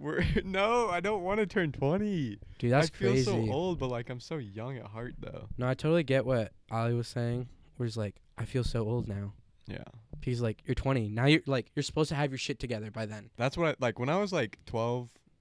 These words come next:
Speaker 1: eleven, twelve, I always thought, like, twenty-year-olds, like, that's when you're supposed to get married, like, or at least have a girlfriend. I mean,
Speaker 2: My
Speaker 1: in my,
Speaker 2: mom
Speaker 1: in my
Speaker 2: had me when
Speaker 1: eyes,
Speaker 2: she was
Speaker 1: yeah.
Speaker 2: twenty.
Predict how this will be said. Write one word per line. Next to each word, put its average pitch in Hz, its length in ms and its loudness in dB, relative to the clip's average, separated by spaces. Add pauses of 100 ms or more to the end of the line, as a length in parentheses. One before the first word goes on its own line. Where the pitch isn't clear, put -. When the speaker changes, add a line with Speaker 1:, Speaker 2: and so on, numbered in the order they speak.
(120)
Speaker 1:
eleven, 113 260 -4
twelve, 110 380 -4 (260)
I 110 100 -6
always 123 260 -4
thought, 113 220 -6
like, 101 180 -8
twenty-year-olds, 110 680 -8
like, 95 180 -8
that's 104 200 -10
when 110 80 -12
you're 101 60 -12
supposed - 240 -12
to - 40 -20
get 90 160 -14
married, 113 680 -4
like, 92 340 -12 (220)
or 101 80 -8
at 98 60 -6
least 107 160 -6
have 104 160 -4
a 101 40 -12
girlfriend. 113 680 -4 (180)
I 127 80 0
mean, 135 80 2
Speaker 2:
My 196 80 12
Speaker 1:
in 226 60 10
my, 165 140 12
Speaker 2:
mom 220 300 8
Speaker 1:
in 120 120 0
my 123 80 2
Speaker 2:
had 196 220 10
me 196 100 6
when 180 80 6
Speaker 1:
eyes, 170 80 0
Speaker 2:
she 185 100 4
was 170 140 4
Speaker 1:
yeah. 123 80 0
Speaker 2:
twenty. 156 280 2